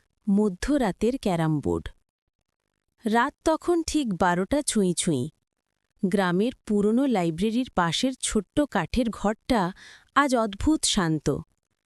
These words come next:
বাইরে দূরে কুকুরের মাঝে মাঝে ডেকে ওঠার শব্দ ছাড়া আর কিছু নেই। ঘরের ভেতরে তিন বন্ধু,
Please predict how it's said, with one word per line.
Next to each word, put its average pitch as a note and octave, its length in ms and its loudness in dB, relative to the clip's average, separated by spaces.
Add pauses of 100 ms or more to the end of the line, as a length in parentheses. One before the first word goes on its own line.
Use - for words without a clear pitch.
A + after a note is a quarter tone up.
(440)
বাইরে B3 480 2
দূরে C#4 280 0
কুকুরের C4+ 540 0
মাঝে G#3 300 0
মাঝে C4 400 0 (380)
ডেকে B3+ 400 0
ওঠার D#4 260 -2
শব্দ A#3 440 -2
ছাড়া D4 460 -2 (180)
আর F#3+ 220 0
কিছু - 280 -2
নেই। D3 280 0 (1160)
ঘরের C4 440 2
ভেতরে F4 360 0
তিন C4+ 360 2
বন্ধু, A3+ 500 0